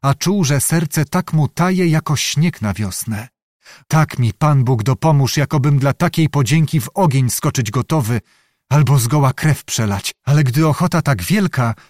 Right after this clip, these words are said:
przeto zasługa mniejsza, dla której małości nie godzi mi się dziękczynnego żołdu z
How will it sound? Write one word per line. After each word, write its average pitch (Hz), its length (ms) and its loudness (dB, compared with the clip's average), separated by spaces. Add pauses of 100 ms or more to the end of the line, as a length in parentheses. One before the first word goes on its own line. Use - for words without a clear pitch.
(200)
przeto 202 300 -2
zasługa 170 480 2
mniejsza, 156 580 0
dla 120 180 -2
której 139 360 -2
małości 143 580 2
nie 147 180 4
godzi 120 340 0
mi 104 140 -4
się 131 140 -2
dziękczynnego 131 760 2
żołdu 143 420 0
z - 100 -6